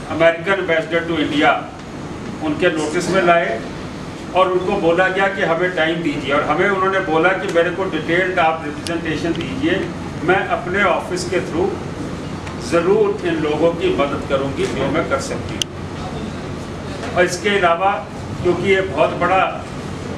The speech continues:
इशू था, इसके अलावा जो और वहाँ पे हमारी प्रॉब्लम्स हैं आइडेंटिटी को लेके या वहाँ पे जितने भी हमारे इमिग्रेशंस को लेके प्रॉब्लम है,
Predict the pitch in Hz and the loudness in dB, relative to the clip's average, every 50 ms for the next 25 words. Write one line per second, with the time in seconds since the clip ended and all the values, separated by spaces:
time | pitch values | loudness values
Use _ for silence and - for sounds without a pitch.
0 | - - - - 175 170 - - 202 185 - 170 165 165 180 196 - - - - | -6 -6 -4 -2 -2 -2 2 2 2 4 4 4 4 4 2 0 -4 -2 -2 -2
1 | - - - - - - - - - - 175 175 - - - 214 214 - - - | -2 -2 -4 -6 -8 -8 -10 -8 -4 -2 -2 -2 0 0 2 2 2 4 2 2
2 | 143 147 160 170 - - - - - - - - - - - - - - - - | 2 2 0 0 -2 -2 -6 -8 -10 -10 -10 -10 -8 -8 -8 -8 -8 -8 -8 -8
3 | - - - - 180 185 185 180 196 196 196 - - - 180 170 185 190 185 - | -10 -6 -2 0 2 2 2 2 2 4 4 4 2 2 0 0 2 2 2 0
4 | 202 180 - 156 151 156 156 156 160 175 165 165 165 160 147 - 170 175 160 160 | -2 -2 -2 -2 0 0 0 2 2 2 2 2 2 0 0 0 2 4 4 4
5 | 160 156 160 175 175 151 139 143 131 117 - - - - - - - - - - | 4 2 0 -2 -2 -2 0 0 0 0 0 -2 -4 -4 -4 -4 -4 -4 -4 -4
6 | - - - - - - 139 143 143 151 151 151 156 175 - - 202 196 - 208 | -4 -4 -4 -4 -2 0 0 2 2 2 0 0 0 -2 -2 0 0 0 2 2
7 | 190 180 180 180 180 180 185 190 190 190 196 196 - - - - - - - - | 4 4 4 4 4 4 4 4 4 4 4 2 -2 -6 -6 -6 -4 -2 0 2
8 | - - - - - - - - 170 190 208 214 202 175 175 175 185 190 185 190 | 2 2 2 2 0 0 0 2 4 4 4 4 2 2 2 2 2 2 0 0
9 | 196 202 202 196 190 190 - - - - - - - - 151 160 185 185 170 - | 2 2 2 2 0 -2 -6 -8 -8 -8 -8 -8 -8 -8 -6 -4 -4 -2 -2 -4
10 | - - 175 - - - - - - - - - - - - - - - - - | -4 -6 -6 -8 -8 -8 -8 -10 -8 -8 -6 -6 -6 -6 -6 -6 -6 -6 -6 -6
11 | - - 160 - - - - - - - - - 170 180 175 175 190 202 226 220 | -6 -6 -6 -6 -8 -8 -10 -10 -10 -10 -4 0 0 2 2 2 2 2 2 2
12 | 214 214 220 185 175 175 170 170 180 190 190 180 185 190 185 170 190 180 - 190 | 2 2 2 2 2 4 4 2 2 4 2 2 4 2 2 4 2 2 2 0
13 | 185 - - 196 180 160 170 170 165 175 165 165 156 151 151 151 165 170 160 147 | -2 -2 0 0 2 4 2 2 2 2 0 2 2 2 2 2 2 2 2 2
14 | 175 185 185 | 2 2 2